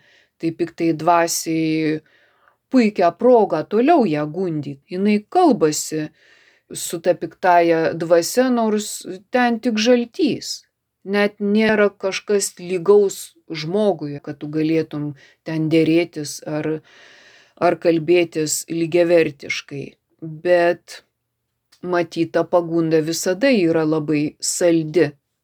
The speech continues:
kad, e, norėtųsi tau kažkaip toliau dalyvaut toje pagundoje.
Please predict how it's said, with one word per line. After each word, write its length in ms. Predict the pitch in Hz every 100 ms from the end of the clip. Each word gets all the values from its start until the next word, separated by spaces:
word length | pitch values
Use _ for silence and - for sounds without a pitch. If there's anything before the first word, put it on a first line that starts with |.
| _ _
kad, 280 | 170 156 156 160
e, 220 | 156 151 - -
norėtųsi 760 | 170 170 170 165 156 147 - 151
tau 420 | 160 147 143 147 _ _ _
kažkaip 560 | - 156 - 160 151 -
toliau 320 | - 190 202 175
dalyvaut 600 | 156 160 156 151 147 147
toje 240 | 160 156
pagundoje. 760 | 156 165 160 160 151 143 143